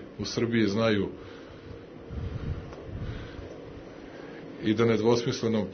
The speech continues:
će i po pitanjima moći da zaključe ko iz kojih medija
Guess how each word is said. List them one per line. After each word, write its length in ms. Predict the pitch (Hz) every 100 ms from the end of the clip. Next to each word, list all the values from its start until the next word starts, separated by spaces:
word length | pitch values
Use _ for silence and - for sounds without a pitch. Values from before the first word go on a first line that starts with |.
| -
će 160 | - 120
i 80 | -
po 100 | 120
pitanjima 440 | 139 131 131 117 110
moći 280 | 113 107 107
da 80 |
zaključe 580 | 101 110 - 107 - 101 - - - - - - - - -
ko 200 | - 127
iz 160 | 120 101 - -
kojih 400 | - 120 117 113
medija 640 | 117 117 107 110 107 101